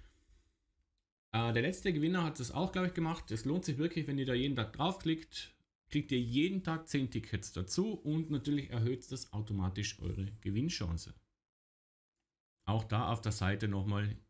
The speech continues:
aufgeschrieben, die neunhundert Euro Amazon. In diesem Sinn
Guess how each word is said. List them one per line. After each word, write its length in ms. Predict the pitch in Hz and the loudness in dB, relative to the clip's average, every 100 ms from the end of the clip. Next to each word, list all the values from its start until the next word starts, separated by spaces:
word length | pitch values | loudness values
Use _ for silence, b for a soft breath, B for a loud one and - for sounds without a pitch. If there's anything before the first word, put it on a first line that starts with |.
| _ _ _ _ | _ _ _ _
aufgeschrieben, 680 | 135 160 156 - 135 131 135 - _ _ | -4 -2 -2 0 0 0 -2 -6 _ _
die 100 | - | -2
neunhundert 720 | 117 101 104 110 98 95 107 - | 2 2 2 2 2 0 -2 -2
Euro 300 | 101 107 104 | -2 -2 -2
Amazon. 540 | 160 165 - 90 92 - _ _ _ _ _ _ - | -2 -2 -4 -6 -6 -10 _ _ _ _ _ _ 2
In 80 | |
diesem 240 | 123 156 180 | 4 4 2
Sinn 320 | 175 226 285 | 2 0 -2